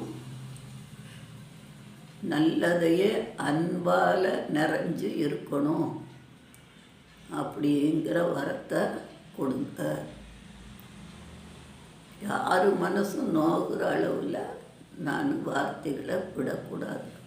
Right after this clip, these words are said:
அந்த வரத்தை கொடுங்கன்னு சொல்லி கேட்டாரு. தந்தேன்னு சொல்லிட்டு கலகலன்னு சிரிச்சுக்கிட்டு பச்சை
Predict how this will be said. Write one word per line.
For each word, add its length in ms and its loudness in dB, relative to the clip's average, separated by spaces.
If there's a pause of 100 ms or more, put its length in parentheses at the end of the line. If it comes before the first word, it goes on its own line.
(120)
அந்த 360 0 (180)
வரத்தை 420 -2
கொடுங்கன்னு 540 -2
சொல்லி 200 -2 (160)
கேட்டாரு. 500 -4 (1400)
தந்தேன்னு 760 6
சொல்லிட்டு 420 6 (160)
கலகலன்னு 720 4
சிரிச்சுக்கிட்டு 560 -2 (120)
பச்சை 280 -2